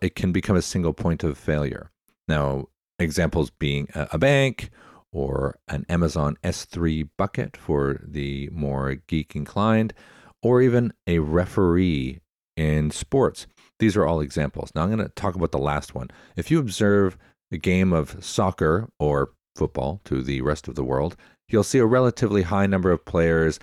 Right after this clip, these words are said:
attempting to game the referee by diving or pleading or concealing a tent, anything to gain advantage.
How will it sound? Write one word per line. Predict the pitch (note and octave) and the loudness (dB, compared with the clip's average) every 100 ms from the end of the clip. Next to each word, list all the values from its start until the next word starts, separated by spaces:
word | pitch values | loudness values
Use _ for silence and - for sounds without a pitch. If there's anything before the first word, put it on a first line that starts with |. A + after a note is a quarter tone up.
| - | -10
attempting | - - G2 G#2+ | -6 -2 -2 -2
to | G#2 | -2
game | F2 F2 F#2 | 0 0 2
the | E2 | 2
referee | D2+ D#2+ - D2 D2 C#2+ | 0 0 2 2 2 0
by | - - | -4 -4
diving | - F#2+ F2+ F2 D2 | 0 2 4 2 -2
or | |
pleading | - - F2+ D#2+ D#2+ D2 | -6 0 2 4 2 -2
or | C2+ | -4
concealing | - C2+ - D#2+ D#2 | -8 -8 -2 -2 0
a | C#2 | -4
tent, | - E2 D2+ - - | -2 -2 -4 -10 -6
anything | F#2 G#2+ G2+ F2+ | -2 0 0 -2
to | D#2+ | -4
gain | D#2 D2 | -4 -4
advantage. | C#2 B1+ D2 C#2+ - - | -6 -6 -4 -4 -8 -16